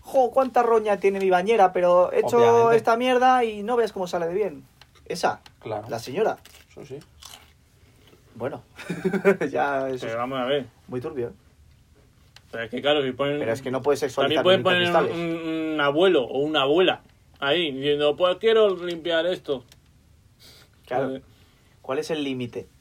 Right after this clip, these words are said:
Speaker 1: Porque en un jarabe para la
Speaker 3: O sea,
Speaker 1: tos, por
Speaker 3: por, por
Speaker 1: ejemplo
Speaker 3: poder podrían, porque además si lo piensas, la, casi seguro que la mayoría de la gente que tal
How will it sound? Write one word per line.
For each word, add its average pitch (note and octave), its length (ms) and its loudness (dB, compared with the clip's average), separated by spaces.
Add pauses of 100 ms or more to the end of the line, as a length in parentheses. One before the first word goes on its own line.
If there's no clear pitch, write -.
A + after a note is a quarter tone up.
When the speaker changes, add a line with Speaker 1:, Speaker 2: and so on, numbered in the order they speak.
(400)
Speaker 1:
Porque A#2+ 180 -12
en A#2+ 60 -6
un A#2+ 60 -6
jarabe B2+ 260 2
para B2+ 160 0
la B2+ 80 4
Speaker 3:
O B2 40 -2
sea, - 120 0
Speaker 1:
tos, A#2 60 -6
por C3 100 2
Speaker 3:
por, C3 80 0
por D3+ 100 -4
Speaker 1:
ejemplo D3+ 140 2
Speaker 3:
poder D#3 260 4
podrían, F3+ 460 6
porque C3 160 -2
además C#3 280 -2
si D#3+ 60 -4
lo D#3+ 120 -2
piensas, E3 360 -4
la, C#3 380 -6
casi C3+ 380 -4
seguro D#3 460 0
que E3 120 -2
la D3+ 80 0
mayoría D3 280 -2
de D3+ 40 -2
la D3+ 120 0
gente C#3+ 260 -8
que C#3+ 500 -2
tal F3+ 300 2